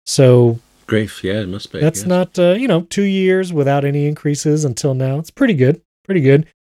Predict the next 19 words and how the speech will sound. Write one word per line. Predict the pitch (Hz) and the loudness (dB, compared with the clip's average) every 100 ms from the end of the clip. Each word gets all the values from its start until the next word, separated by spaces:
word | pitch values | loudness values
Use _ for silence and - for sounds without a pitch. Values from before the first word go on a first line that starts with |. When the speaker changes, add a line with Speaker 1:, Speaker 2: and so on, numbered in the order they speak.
| _ _ _ | _ _ _
Speaker 1:
But | 170 | 0
when | 185 | 0
it | |
comes | 185 254 - | 2 -2 0
to | 214 185 165 160 - | 0 2 2 0 -6
services | - 220 214 - 139 | -2 0 2 0 -2
revenue | 120 120 104 101 98 120 - _ | 0 -2 -2 -6 -6 -8 -12 _
for | - 151 | 0 2
Apple, | 143 131 110 98 107 _ _ - | 2 0 -4 -10 -12 _ _ -6
one | 160 | 2
of | 175 | 2
the | |
big | 131 151 143 | 4 2 2
stories | 156 143 143 131 | 0 4 4 2
this | 120 - | -2 -4
past | 135 120 127 | -4 -4 -4
week | 143 135 113 - - | -2 -2 -4 -16 -10
were | 127 135 131 | -2 0 2
the | 117 123 | 0 -6